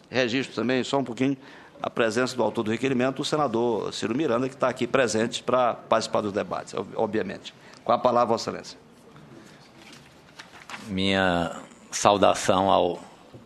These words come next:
Speaker 2: senador Tomás Correia, ao senador Ciro, autor do requerimento desta audiência pública,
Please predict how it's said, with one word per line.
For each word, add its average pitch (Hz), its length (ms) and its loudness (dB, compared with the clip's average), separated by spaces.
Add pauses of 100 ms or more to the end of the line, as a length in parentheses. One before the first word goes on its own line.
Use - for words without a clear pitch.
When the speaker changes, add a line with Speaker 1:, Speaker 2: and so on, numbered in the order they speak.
(140)
Speaker 2:
senador 85 500 0
Tomás 87 440 -2
Correia, 95 600 -2 (540)
ao - 60 -16
senador 90 440 2
Ciro, 104 480 2 (360)
autor 85 320 2
do 85 80 2
requerimento 85 640 -2
desta 78 640 -2 (260)
audiência 82 640 2
pública, 104 580 0